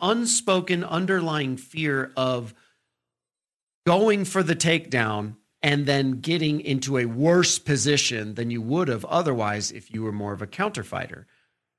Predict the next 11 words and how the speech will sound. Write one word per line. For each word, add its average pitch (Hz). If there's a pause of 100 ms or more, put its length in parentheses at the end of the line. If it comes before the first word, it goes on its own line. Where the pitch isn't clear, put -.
(320)
Understandably 107
so. 220 (520)
Get 120
it? - (480)
So 208 (100)
I 165
said, 185
"Okay, 185 (380)
here's 170
the 156
test, -